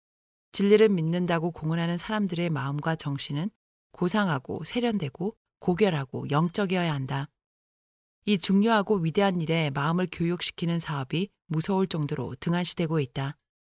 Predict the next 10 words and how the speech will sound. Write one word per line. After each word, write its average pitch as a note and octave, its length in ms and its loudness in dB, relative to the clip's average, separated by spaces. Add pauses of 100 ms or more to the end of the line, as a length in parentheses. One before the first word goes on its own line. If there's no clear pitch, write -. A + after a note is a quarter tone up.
(840)
하나님의 A#3 400 4
사업은 F#3 380 0
무시되고 C#3+ 760 -2
게으르게 F3+ 420 2
행해지고 A3 520 0
있으며 C3 400 0 (380)
서투른 A3+ 480 0
방식으로 D#3 720 0
이루어지고 F3 500 0
있다. C#3+ 360 -4